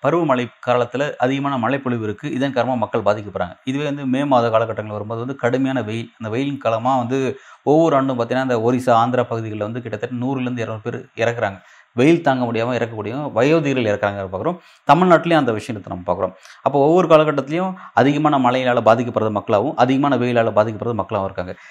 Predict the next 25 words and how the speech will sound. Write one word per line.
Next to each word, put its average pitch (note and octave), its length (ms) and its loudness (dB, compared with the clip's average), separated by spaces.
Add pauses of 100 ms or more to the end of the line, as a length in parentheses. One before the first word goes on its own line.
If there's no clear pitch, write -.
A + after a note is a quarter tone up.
(180)
இந்த F3 220 6
பாதிப்புகள்லாம் F3 840 6
இந்த C#3+ 160 2
மக்கள் C3 340 2
எதிர்கொள்றதுனால, C3 680 0
இந்த D3 140 2
மக்களோட D3+ 640 4
கோபம் F3 400 6
அதெல்லாம் D#3 280 0
எதை C#3 160 0
நோக்கி D#3 400 -4
திரும்புது F3 320 2
அப்படிங்கிற C3 220 0
ஒரு A#2+ 80 2
விஷயம் A#2 240 -6
பேச B2 300 0
வேண்டியதா A2 140 -4
இருக்கு. F#2+ 220 -6 (200)
அது B2+ 180 8
திரும்பினா F#3 380 4
மட்டும்தான் D#3 400 2
அதெல்லாம் C#3+ 280 2
ஒரு C#3+ 80 0
மூவ்மெண்ட்டாக C3 420 4
மாறும், B2 320 6